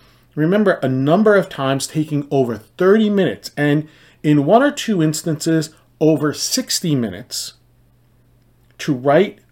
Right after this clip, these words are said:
an email to this particular manager that I had. And I did it to ensure that I covered everything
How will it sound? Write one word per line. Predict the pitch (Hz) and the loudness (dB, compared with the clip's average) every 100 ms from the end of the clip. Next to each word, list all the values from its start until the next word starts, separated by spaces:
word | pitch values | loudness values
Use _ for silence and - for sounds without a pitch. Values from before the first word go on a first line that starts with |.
| _ | _
an | 147 147 - - | -2 -2 -4 -2
email | 170 202 196 131 101 104 127 _ _ _ | 0 2 2 0 -2 -6 -8 _ _ _
to | - 143 143 151 156 | -4 0 2 2 -2
this | 135 - | -8 -8
particular | - 151 165 156 156 156 | -10 -8 -6 -4 0 2
manager | 151 123 120 131 131 139 | 0 -2 -2 -4 -2 -2
that | 131 127 - | 0 -2 -2
I | 113 117 | -4 -4
had. | 117 - 196 131 - _ _ _ _ _ - | -6 -6 -4 -4 -6 _ _ _ _ _ -4
And | 151 | 0
I | 151 | 2
did | 143 170 254 | 0 0 0
it | 240 - | 0 -4
to | - 147 | -4 -2
ensure | 143 143 - - 240 160 139 143 _ _ _ _ | -2 -4 -8 -2 2 2 2 -2 _ _ _ _
that | 113 - - | 0 0 -2
I | 123 | -8
covered | - 135 113 117 - | -2 -2 -2 -6 -2
everything | 165 190 214 214 208 202 | 0 2 0 2 0 0